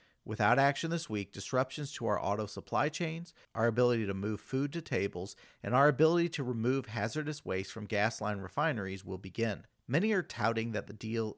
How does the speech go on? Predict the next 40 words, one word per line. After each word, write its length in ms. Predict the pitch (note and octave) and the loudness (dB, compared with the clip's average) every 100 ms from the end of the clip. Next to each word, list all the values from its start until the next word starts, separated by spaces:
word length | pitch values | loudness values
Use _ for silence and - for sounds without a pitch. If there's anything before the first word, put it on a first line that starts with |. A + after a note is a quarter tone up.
| - | -8
is 100 | A2 | -8
still 340 | - D4 D4+ | -6 -4 -2
a 60 | A#3 | 2
big 220 | G3+ G3 | 2 2
win 400 | D3 E3 F#2+ F#2 _ _ | 0 0 -2 -8 _ _
for 160 | - A2 | -6 0
rail 260 | A2+ A#2+ | 2 0
workers, 460 | G2 E2+ - - - | -2 -6 -6 -12 -10
but 280 | - B2 - _ | -2 -2 -2 _
others 300 | - G3 G3+ | 0 4 4
feel 180 | - C#3 | 2 0
betrayed 580 | B2+ - - F3 - - | 2 -2 -4 -4 -4 -8
that 160 | - - | -10 -8
sick 280 | - D#3 - | -2 -2 -2
leave 280 | F#2 F#2+ | -6 -4
has 160 | - G2+ | -4 -4
been 180 | A2 G2 | -2 0
left 240 | A#2 C3+ | 0 2
off 220 | G#2+ A2 | 0 0
the 40 | - | -4
table 380 | - F#2+ F2+ E2+ | -6 -4 -4 -8
for 140 | E2+ | -10
now. 320 | E2+ D#2+ - _ | -10 -10 -12 _
I 100 | A#2 | 0
will 180 | A#2+ F3 | 2 4
say, 340 | E3 F#3 F2 - - | 4 4 4 -2 -12
it 100 | G#2 | -12
cannot 320 | - B2+ C#3 | -2 0 2
be 100 | D#3 | 2
overstated, 640 | D#3+ D3 - F#3 E3 F2+ | 2 2 -2 0 0 -2
though, 220 | G2+ F2 F#2+ | -4 -6 -4
that 160 | F#2 | -4
without 420 | A2 - A#2+ E3 - | -4 0 4 4 2
action 400 | D3 C3+ - G#2+ | -2 -2 -4 -4
by 140 | G2 | -4
the 100 | G2 | -4
Biden 320 | E2+ F#2 G#2 C3 | -2 -2 -2 -4
administration 580 | B2+ A#2+ - A#2 G#2+ | -6 -6 -4 -4 -4
and 100 | G2+ | -8
Congress, 520 | - G#2+ B2+ F3 G3 | -4 0 0 -2 -8